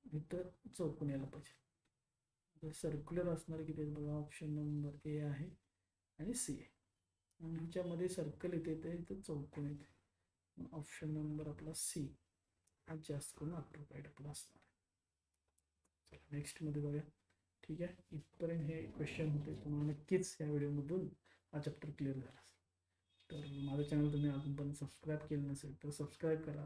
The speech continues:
लाईक करा, शेअर करा. नवोदयच्या पूर्ण आणि स्कॉलरशिपच्या तयारीसाठी या चॅनलला सबस्क्राईब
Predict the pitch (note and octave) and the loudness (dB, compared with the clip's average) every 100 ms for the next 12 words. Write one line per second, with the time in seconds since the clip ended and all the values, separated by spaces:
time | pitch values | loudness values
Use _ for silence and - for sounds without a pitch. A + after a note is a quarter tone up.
0 | C#3+ D3 D3 D#3 D3 - _ _ _ _ | -2 -2 -2 -4 -4 -6 _ _ _ _
1 | _ - F3+ E3+ D#3 C#3+ C#3 C#3 D3 D3 | _ 0 2 2 -2 -4 0 0 2 0
2 | D#3 D#3 - D#3 D#3 D3 C#3+ C#3+ - - | 0 -4 -2 2 4 2 0 -2 -2 -4
3 | C3+ C#3+ D3+ D3+ C#3+ C#3 C#3 C#3 C3+ C3+ | -4 -4 -6 -4 -2 0 0 -2 -4 -6
4 | C3+ - _ _ _ - D3 D3 C3+ C#3 | -8 -10 _ _ _ -10 -4 0 2 2
5 | D3 C#3+ - C#3+ | -2 -8 -2 -2